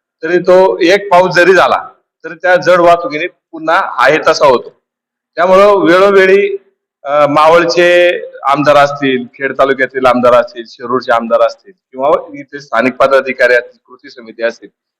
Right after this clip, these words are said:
यांनी वेळोवेळी ज्या त्या संबंधित विभागा-, विभागाकडे त्याचा पाठपुरावा केलेला आहे. पण याच्यामध्ये होतंय काय की ज्यावेळेस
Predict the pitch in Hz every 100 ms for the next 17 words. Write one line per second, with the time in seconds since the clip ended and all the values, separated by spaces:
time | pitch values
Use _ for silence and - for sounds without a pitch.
0 | _ 151 185 175 180 190 190 190 220 233
1 | - _ _ _ 120 160 185 180 202 202
2 | 170 160 156 165 165 175 175 165 160 -
3 | 165 165 170 170 - 151 170 175 160 156
4 | 170 156 - - _ _ _ _ _ 175
5 | 170 202 202 196 202 190 - - 143 117
6 | 90 _ _ _ _ _ _ _ - 190
7 | 226 220 - - 175 185 220 226 220 180
8 | 180 202 160 139 151 - _ _ _ 170
9 | 202 214 190 160 139 190 220 233 226 -